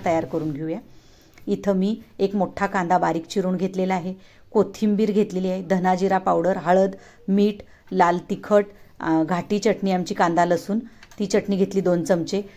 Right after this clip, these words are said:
श-, लसूण खोबरं आणि इथं गव्हाचं पीठ घेतले, शेंगदाण्याचा कूट,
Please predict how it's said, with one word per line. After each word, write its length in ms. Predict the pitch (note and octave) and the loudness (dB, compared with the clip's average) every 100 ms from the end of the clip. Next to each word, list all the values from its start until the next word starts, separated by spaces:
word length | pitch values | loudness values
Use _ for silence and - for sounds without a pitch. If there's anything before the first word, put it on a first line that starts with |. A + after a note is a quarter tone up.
| - - | -16 -6
श-, 20 | |
लसूण 480 | F3+ F3 G3 B3 A#3 | 0 2 2 0 0
खोबरं 340 | G#3+ F3+ F#3 D4 - - | -2 2 2 0 -8 -12
आणि 180 | F3 G3 | -4 -2
इथं 160 | G3 G#3 | 0 4
गव्हाचं 340 | G3+ G3 F#3+ B3+ | 4 4 2 0
पीठ 200 | A#3 G3 | 0 0
घेतले, 320 | G3+ G3 F3+ | -4 -4 -6
शेंगदाण्याचा 600 | - G3 G3 G3 G3+ G#3 | -2 0 0 0 -2 -4
कूट, 300 | - G3 | -4 -6